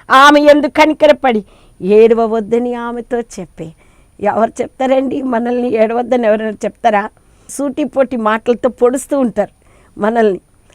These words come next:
అందులో స్త్రీలమైన ఒకరికొకరికి గిట్టదు కాబట్టి ఒకరికొకరు పొడుచుకుంటూ, ఏదో పిల్లల వంకనో, కుక్క వంకనో, మనుషుల వంకలనో పెట్టుకుని తిట్టుకుంటూ ఉంటాం. కానీ ఆయన ఎంత గొప్ప దేవుడో తెలుసా? ఆయన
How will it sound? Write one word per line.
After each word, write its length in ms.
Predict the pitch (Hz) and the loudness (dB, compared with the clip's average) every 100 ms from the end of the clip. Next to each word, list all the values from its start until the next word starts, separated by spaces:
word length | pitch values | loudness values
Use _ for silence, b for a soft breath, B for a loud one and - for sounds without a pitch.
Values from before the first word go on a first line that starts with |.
| - | -4
అందులో 300 | 247 302 302 | 0 4 2
స్త్రీలమైన 580 | - 302 330 320 277 269 | 2 -2 2 2 2 2
ఒకరికొకరికి 840 | 262 330 311 294 269 254 254 240 | 0 0 0 0 0 -2 -4 -6
గిట్టదు 600 | 202 - 190 240 - 254 | -8 -10 -8 -8 -4 -6
కాబట్టి 520 | 220 190 196 190 196 180 b b - | -4 -4 -4 -4 -10 -12 b b 0
ఒకరికొకరు 540 | 311 370 320 330 294 | 2 0 2 2 2
పొడుచుకుంటూ, 760 | 247 302 269 - 294 269 233 196 _ - | 2 0 -2 -8 -6 -4 -4 -6 _ 2
ఏదో 240 | 277 262 | 4 4
పిల్లల 400 | 247 269 277 269 | 2 0 2 2
వంకనో, 460 | 226 226 214 220 220 | 2 -2 -2 -2 -4
కుక్క 320 | - 277 - | -2 -2 2
వంకనో, 440 | 240 220 214 214 | 2 2 -2 -2
మనుషుల 420 | 214 247 294 294 220 | 2 2 0 0 0
వంకలనో 460 | 202 226 220 214 b b b - | 2 0 2 -2 b b b 0
పెట్టుకుని 400 | 277 - 285 254 | 0 2 0 0
తిట్టుకుంటూ 600 | - 302 - 359 294 339 | -2 -6 -4 -6 -4 -2
ఉంటాం. 380 | 277 226 202 175 _ _ _ _ _ _ _ _ | -2 -2 -4 -4 _ _ _ _ _ _ _ _
కానీ 480 | - 185 202 185 185 | -12 -10 -6 -4 -6
ఆయన 420 | 175 185 190 180 | -8 -10 -8 -6
ఎంత 260 | 175 190 190 | -6 -10 -10
గొప్ప 240 | 226 233 | -10 -10
దేవుడో 320 | 220 214 202 196 | -8 -8 -10 -12
తెలుసా? 500 | 202 190 - 196 185 _ _ _ _ _ _ _ 180 | -12 -12 -12 -14 -16 _ _ _ _ _ _ _ -14
ఆయన 280 | 175 175 | -12 -10